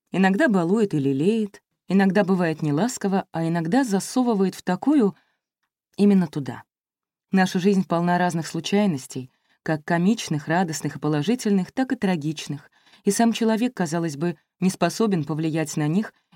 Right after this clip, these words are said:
или предотвратить каким-либо образом. В тот день Глаша задержалась на работе дольше обычного,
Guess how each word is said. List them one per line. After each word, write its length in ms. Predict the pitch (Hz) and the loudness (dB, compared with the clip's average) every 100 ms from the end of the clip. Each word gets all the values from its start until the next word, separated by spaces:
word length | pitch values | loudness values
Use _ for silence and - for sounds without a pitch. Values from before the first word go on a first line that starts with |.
| _ | _
или 200 | 247 247 | 0 0
предотвратить 760 | - 170 151 156 160 - 196 - | 0 -2 -2 -2 -2 -2 -2 -4
каким-либо 540 | 151 147 175 165 151 | -8 -2 -2 0 -4
образом. 680 | - 139 127 131 - 120 - _ _ | -4 -6 -4 -8 -10 -16 -18 _ _
В 100 | _ | _
тот 160 | - 302 | 2 2
день 360 | 202 202 202 196 _ _ _ | 4 2 2 -2 _ _ _
Глаша 280 | 180 185 180 | 0 0 0
задержалась 600 | 175 175 160 175 165 - | -2 -2 -2 -2 -2 -2
на 100 | 165 | -2
работе 340 | 170 196 202 | 0 0 0
дольше 380 | 180 165 143 151 | 0 -2 -2 -4
обычного, 580 | 147 208 - 185 156 | -2 -2 -2 -6 -6